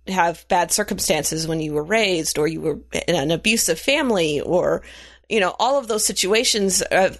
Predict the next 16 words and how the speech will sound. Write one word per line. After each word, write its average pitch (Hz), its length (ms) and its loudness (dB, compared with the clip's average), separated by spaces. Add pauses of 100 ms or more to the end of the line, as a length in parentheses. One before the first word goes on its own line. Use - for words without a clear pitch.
you 190 160 2
suddenly 196 440 2
don't 185 200 2
have 180 140 4
a 160 60 2
reason 175 380 2
to 180 120 -8
live. 226 260 2
And - 100 0
that's - 220 0
not 202 200 2
true, 302 480 0 (160)
because 196 320 0
as, 175 280 0 (220)
as 214 280 0
humans, 196 680 0